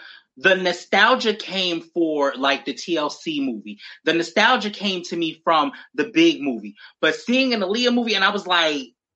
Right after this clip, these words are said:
"Y'all ain't got the rights to the music." <laughs> Like, we fucking up there. Let's just start there.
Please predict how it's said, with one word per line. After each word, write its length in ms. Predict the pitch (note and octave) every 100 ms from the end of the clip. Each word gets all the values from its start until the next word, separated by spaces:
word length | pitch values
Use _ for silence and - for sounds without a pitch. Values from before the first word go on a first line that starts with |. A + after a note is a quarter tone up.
| C#3+ D3+ D#3 - _ _
"Y'all 280 | F3+ C4+ B3+
ain't 120 | F#3
got 140 | E3+
the 80 | D3+
rights 280 | C3+ C3 -
to 100 | C3+
the 80 | G#2+
music." 520 | A#2+ G3+ C3 G2 -
<laughs> 680 | _ _ _ _ _ _ _
Like, 600 | E3 - G#3 G#3 A3 - _ _ _
we 80 | -
fucking 240 | E3+ D4+ G#3+
up 160 | B2
there. 180 | F3 D#3
Let's 140 | F3+
just 120 | B3 -
start 300 | A3+ A3+ -
there. 200 | F#3+